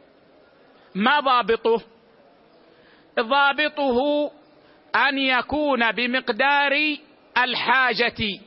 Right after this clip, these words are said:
ليتذكر، أو يكون في المسجد، أو يخرج إلى قريب من المسجد.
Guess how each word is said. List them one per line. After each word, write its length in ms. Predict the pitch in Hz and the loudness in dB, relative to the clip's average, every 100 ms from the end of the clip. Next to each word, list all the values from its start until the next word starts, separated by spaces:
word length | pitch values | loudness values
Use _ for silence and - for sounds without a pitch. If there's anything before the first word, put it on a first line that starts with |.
| - | -8
ليتذكر، 1040 | 190 262 254 254 247 240 - - 220 226 277 - - - - - - - - - - - _ - - - _ _ _ - - | -4 0 0 0 0 -2 -2 -2 0 0 -2 -8 -20 -20 -20 -20 -20 -20 -20 -20 -20 -20 _ -20 -20 -20 _ _ _ -16 -2
أو 260 | 214 320 285 | 2 2 2
يكون 580 | 254 226 269 294 269 240 | 0 0 -2 0 0 0
في 120 | 247 | 0
المسجد، 840 | 240 226 226 - 190 226 254 285 - - _ _ _ _ - _ _ _ _ _ _ _ _ _ _ - - 208 | 0 0 -2 -4 -4 -2 -2 -2 -8 -20 _ _ _ _ -20 _ _ _ _ _ _ _ _ _ _ -20 -4 0
أو 280 | 269 277 | 2 2
يخرج 520 | 247 302 - 285 262 247 | 0 0 0 -2 0 0
إلى 400 | 240 247 262 247 | 0 0 0 0
قريب 460 | 233 247 302 285 | 0 0 0 -2
من 260 | 294 247 233 | -2 0 0
المسجد. 500 | 208 196 185 - | 0 -2 -6 -12